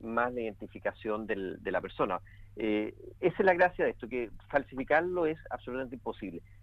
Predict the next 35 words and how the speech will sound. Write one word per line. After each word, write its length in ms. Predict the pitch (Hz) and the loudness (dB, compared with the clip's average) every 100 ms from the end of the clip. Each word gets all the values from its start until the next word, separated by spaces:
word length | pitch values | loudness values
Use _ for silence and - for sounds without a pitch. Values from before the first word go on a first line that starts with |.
| - | 2
¿Qué 120 | 196 | 6
cosa 320 | 220 220 180 - | 6 6 2 -4
sí 140 | 226 247 | -8 -6
se 140 | 240 | -4
puede 200 | 175 180 | -2 -2
falsificar? 640 | - 147 - 123 127 101 - - - - | -4 -6 -6 -4 0 0 0 -16 -20 -14
¿Ya? 160 | 113 - - - - | -14 -14 -18 -18 -12
Esperamos, 480 | - 123 120 123 120 | -2 2 2 2 -2
obviamente, 500 | 123 117 113 107 113 | -6 -4 -6 -6 -6
que 100 | 104 | -2
no 120 | 113 | -2
ocurra, 440 | 113 131 104 120 113 | 0 -2 -2 -4 -6
y, 180 | 110 - | -8 -8
y 80 | 117 | 2
tampoco 380 | 113 - 127 147 | 2 4 4 4
este 160 | - | 4
es 40 | 120 | 2
un 160 | 110 | 2
dato 320 | 101 123 127 120 | 4 4 4 2
para, 360 | 107 101 92 - | 0 -2 -6 -8
para 80 | 101 | -10
los 100 | - | -8
que 100 | 98 | -6
quieran 460 | 107 113 101 90 | -4 -4 -6 -6
violar 260 | 87 98 104 | 0 4 4
el 120 | 98 | 2
sistema. 480 | - - 131 107 123 - - - - - | -6 2 4 4 0 -6 -20 -20 -20 -14
Eh, 720 | - 123 117 110 110 107 107 - - | 0 2 2 2 2 0 -2 -6 -12
ustedes 280 | 123 151 | 0 2
recordarán 520 | 143 135 127 127 131 131 | 4 2 2 2 2 -2
de 100 | 120 | -6
que 80 | |
existe 320 | 117 - 135 131 | -8 -8 -8 -2
la 100 | 117 | -2
posibilidad 760 | 120 - 113 104 110 117 147 | -4 -6 -6 -2 2 4 2